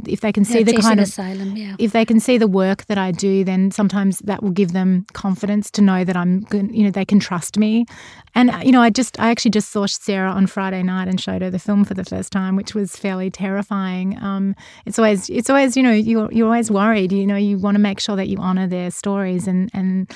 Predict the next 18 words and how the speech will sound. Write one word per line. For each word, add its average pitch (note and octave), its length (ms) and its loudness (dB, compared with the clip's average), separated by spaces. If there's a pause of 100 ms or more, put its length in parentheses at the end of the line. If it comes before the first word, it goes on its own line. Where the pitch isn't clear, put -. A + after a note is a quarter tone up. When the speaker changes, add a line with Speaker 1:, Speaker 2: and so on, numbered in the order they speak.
(400)
Speaker 1:
and G#3 180 6
Sarah F#3+ 280 0
was, F3+ 320 -6 (140)
you F#3+ 100 -2
know, F3+ 160 -2 (280)
she - 180 -8
said, G3+ 380 -4
she - 120 -4
said G#3 220 2
it G#3 80 0
was G3 240 -2
like, F#3+ 400 -2 (600)
it A#3 40 0
was A3+ 160 -2
actually, A3 420 0
it A3+ 100 2
was G#3+ 180 -2
really, G3+ 340 2